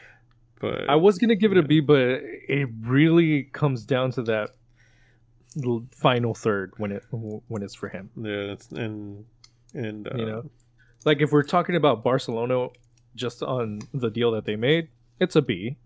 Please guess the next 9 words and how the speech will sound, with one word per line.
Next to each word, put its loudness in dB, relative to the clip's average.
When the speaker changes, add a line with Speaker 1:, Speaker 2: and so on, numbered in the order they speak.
Speaker 1:
Yeah. -12
Speaker 2:
You -2
know, -4
'cause -2
it's -4
a 0
loan, 0
just -20
wages. -2